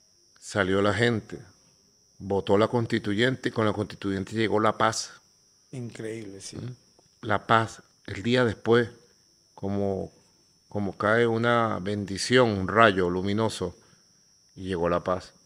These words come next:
Speaker 1: Y desde aquella época, paz.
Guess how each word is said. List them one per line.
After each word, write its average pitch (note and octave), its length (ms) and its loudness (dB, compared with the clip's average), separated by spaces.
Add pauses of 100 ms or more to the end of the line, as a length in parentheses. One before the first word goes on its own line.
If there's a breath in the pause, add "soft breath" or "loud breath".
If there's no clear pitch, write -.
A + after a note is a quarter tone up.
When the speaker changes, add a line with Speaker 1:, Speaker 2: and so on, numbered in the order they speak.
(1080)
Speaker 1:
Y G2+ 100 -8
desde F2+ 300 -4
aquella F#2+ 340 -2
época, B2+ 460 -2
paz. - 380 0